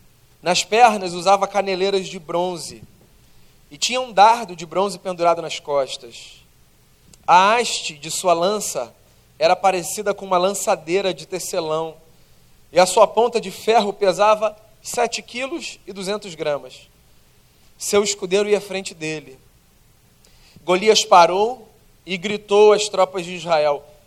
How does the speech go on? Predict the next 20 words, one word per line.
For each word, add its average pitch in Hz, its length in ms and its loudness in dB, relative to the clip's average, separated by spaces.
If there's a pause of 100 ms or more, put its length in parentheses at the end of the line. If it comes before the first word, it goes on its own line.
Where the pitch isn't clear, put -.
(540)
"Por 190 140 -12
que 277 100 -6
vocês 240 640 -2
estão 226 320 -4
se 226 140 -6
posicionando 202 720 -4
para 202 140 -2
a 196 40 2
batalha? 175 720 4 (1200)
Não 233 140 2
sou 240 180 2
eu 240 100 6
um 226 60 -6
filisteu 214 920 -2
e 180 80 -12
vocês 190 360 -4
os 190 140 -10
servos 202 380 0
de 185 80 -12
Saul? 175 520 -4